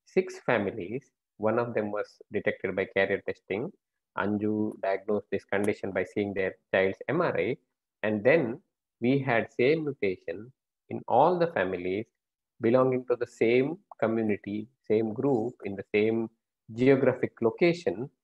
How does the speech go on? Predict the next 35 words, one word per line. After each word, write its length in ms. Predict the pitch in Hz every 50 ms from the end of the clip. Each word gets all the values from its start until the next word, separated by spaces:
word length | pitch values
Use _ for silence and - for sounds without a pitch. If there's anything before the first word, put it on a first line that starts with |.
| _ _ _ _ _
and 360 | - 110 110 110 110 110 107 110 - _ _ _ -
this 180 | 104 107 -
is 120 | - 104 - -
our 140 | 101 101 101 -
paper 240 | - 120 123 123 110
which 160 | 98 95 -
was 80 | 98 - -
published 320 | - 90 92 101 98 - -
in, 180 | 98 95 95 98 -
um, 140 | 104 101 - _ - 98
uh, 260 | 92 92 90 90 92 95 92 _
Journal 240 | - 98 98 98 92
of 60 | 90 - -
Human 240 | 95 90 90 90 90 -
Genetics 440 | 85 85 82 - - _ - - _ -
in 140 | 98 95 90
two 100 | - -
thousand 380 | - 92 90 87 87 92 113 127 _ _ _ _ _ _
seventeen. 500 | - - 123 107 110 98 - - 78 - _ _ _ _ _ _ _ _ _ _ _ _ _ _ _ _ _ -
It 100 | 147 127
was 160 | 123 110 -
later 280 | 113 113 120 120 127 123
indexed 440 | 117 110 113 110 113 - - - 110
in, 240 | 107 107 107 104 - _ _ -
uh, 240 | 98 98 98 98 98 - - - - _ _ _ -
omim 380 | 101 104 113 127 143 175 190 220 - _ -
as 100 | 98 - -
a 60 | 98
new 300 | 98 98 101 104 104 92 _ _
multiple 360 | 101 98 101 - - - 104 98
mitochondrial 520 | 101 98 - - - - 95 92 92 92
dysfunction 400 | 92 - - 98 - - 101 90 - -
syndrome 300 | 95 92 90 95 92 92 -
type 180 | 92 95 90 - _
five, 320 | - 156 165 120 107 139